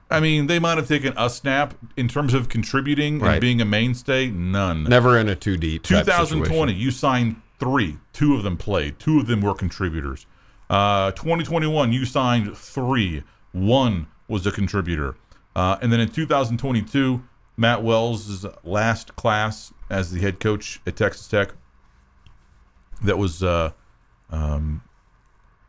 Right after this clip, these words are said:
Speaker 1: at least the coach for most of it. Uh, you signed four. A lot of that, I think, was McGuire. Uh, so far, none have played because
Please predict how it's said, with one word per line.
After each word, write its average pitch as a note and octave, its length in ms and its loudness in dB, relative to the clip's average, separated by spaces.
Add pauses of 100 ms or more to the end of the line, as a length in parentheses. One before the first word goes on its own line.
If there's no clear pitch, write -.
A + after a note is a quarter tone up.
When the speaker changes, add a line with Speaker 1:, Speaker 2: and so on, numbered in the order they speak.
(680)
Speaker 1:
at G#2 80 -2
least G#2 200 0
the F2+ 60 -8
coach G2+ 220 0
for F#2 140 -2
most F#2 320 -2
of A2 80 0
it. A#2 180 0 (100)
Uh, G2 120 0
you G#2 180 0
signed G#2+ 320 -2
four. F#2 400 0
A F2 60 0
lot G2 200 0
of F#2+ 60 -4
that, F#2+ 160 0
I F2+ 40 0
think, F2 200 -8
was F2 140 -4
McGuire. F2+ 580 0 (420)
Uh, E2+ 240 0
so A#2 200 0
far, G2 220 0
none G2+ 220 0
have F#2 220 -4
played D#2 260 -4
because D2+ 540 -6